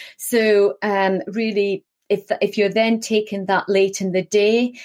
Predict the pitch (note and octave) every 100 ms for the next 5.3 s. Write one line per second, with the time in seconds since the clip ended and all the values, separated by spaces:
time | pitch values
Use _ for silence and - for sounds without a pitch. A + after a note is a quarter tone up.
0 | - - G#3 - G3+ F#3+ F#3+ G3+ G3 F#3+
1 | - - - F#3 G3 - F#3+ D4+ B3 A#3+
2 | A3+ - G3 G#3+ B3+ C4 B3+ G3 F3 F3+
3 | F3+ F3 E3 G3 B3 A#3+ G#3+ - E3+ D#3
4 | - - - - _ - F#3 F#3 F3+ F#3+
5 | F#3 F#3 F3+